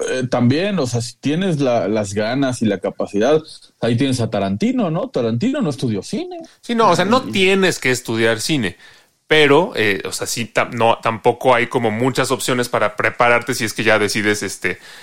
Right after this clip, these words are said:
Speaker 2: como a lo mejor formalizar un poco o, o, o especializarte más o en, ¿cómo se llama?
Speaker 1: Y aparte
Speaker 2: Perfección.
Speaker 1: es caro, ¿no? Porque
Speaker 2: Perfeccionar.
Speaker 1: necesitas equipo,
Speaker 2: Claro.
Speaker 1: necesitas cámaras, necesitas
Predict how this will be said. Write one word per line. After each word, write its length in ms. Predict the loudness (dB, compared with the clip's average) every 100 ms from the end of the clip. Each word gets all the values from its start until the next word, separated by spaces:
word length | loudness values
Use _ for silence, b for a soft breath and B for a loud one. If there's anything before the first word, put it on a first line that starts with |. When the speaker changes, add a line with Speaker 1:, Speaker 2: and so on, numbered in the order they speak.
| B B _
Speaker 2:
como 220 | -2 0
a 20 |
lo 100 | 2
mejor 260 | 0 0 0
formalizar 500 | 0 -2 -4 -4 -6
un 140 | -4
poco 340 | 0 2 2 0
o, 280 | 2 2 0
o, 640 | 0 2 2 0 -2 -4
o 60 | -4
especializarte 920 | -6 -6 -4 -4 -4 -2 -2 -2 -4
más 520 | -2 0 2 0 -2
o 420 | -2 -2 -2 -4 -4
en, 260 | -6 -8
¿cómo 160 | -6 -4
se 60 |
llama? 140 | -2 2
Speaker 1:
Y 60 | 0
aparte 80 | 0
Speaker 2:
Perfección. 340 | -2 0 0 0
Speaker 1:
es 80 |
caro, 400 | -4 -8 -6 -6
¿no? 120 | -4 0
Porque 160 | 2
Speaker 2:
Perfeccionar. 420 | 2 2 0 0
Speaker 1:
necesitas 260 | -2 -4 -8
equipo, 680 | -2 -2 0 -2 -2 -4 -6 -2
Speaker 2:
Claro. 300 | 2 2 0 -4
Speaker 1:
necesitas 500 | -2 -2 0 -2 0
cámaras, 800 | -2 0 2 0 0 -2 -2 -2
necesitas 840 | -6 -4 -4 0 -2 -2 -10 -20